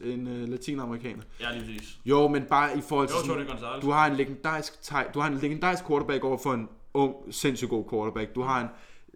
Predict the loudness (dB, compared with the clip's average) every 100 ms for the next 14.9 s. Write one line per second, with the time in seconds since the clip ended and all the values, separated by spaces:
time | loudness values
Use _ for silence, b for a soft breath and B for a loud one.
0 | -2 2 2 4 2 2 -6 -2 0 0
1 | -4 -2 -2 0 0 0 -2 -6 -8 -6
2 | -4 -4 -2 0 -2 -4 -6 -2 2 2
3 | 0 -2 -6 -4 -4 -4 -6 -6 -4 -4
4 | -4 -8 -8 -8 -6 -8 -4 -4 -4 -4
5 | -2 -2 -2 -4 -4 -4 -2 -4 -6 -14
6 | b b b -18 -16 -18 -20 -20 -18 -14
7 | -6 -6 -6 -6 -6 -4 0 2 2 -2
8 | -2 -2 0 -2 -4 -6 -8 -8 -4 -4
9 | -4 -4 -4 -6 -10 -8 -6 -4 -2 -2
10 | -2 -2 -6 b b b b b -16 -12
11 | -10 -8 -8 -6 -6 -6 -6 -6 -6 -8
12 | -8 -8 -8 -6 -8 -6 -6 -4 -6 -8
13 | -8 -6 -6 -6 -8 -8 -6 -6 -8 -8
14 | -10 -10 -10 -8 -8 -8 -8 -10